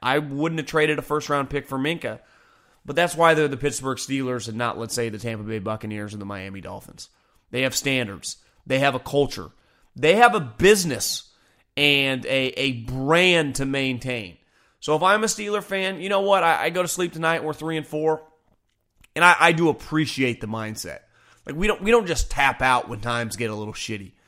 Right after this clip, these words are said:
'Cause guys like Middlecoff are like, "What are you doing trading for Minkah?" Hell yeah, we're trading for Minkah. Because the Browns stink, the Bengals are worse,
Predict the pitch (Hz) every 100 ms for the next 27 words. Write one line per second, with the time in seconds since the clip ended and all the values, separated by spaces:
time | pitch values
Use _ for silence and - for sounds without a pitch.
0 | _ _ - 139 160 151 147 120 143 143
1 | 131 123 113 117 110 90 185 240 269 233
2 | 180 226 294 277 196 208 226 214 220 220
3 | 262 254 139 - _ _ 202 220 208 170
4 | 143 143 127 120 117 123 123 139 - _
5 | _ _ _ - 135 156 143 - - _
6 | 131 127 156 185 202 - - 180 185 185
7 | 135 117 180 202 202 165 160 151 170 175
8 | -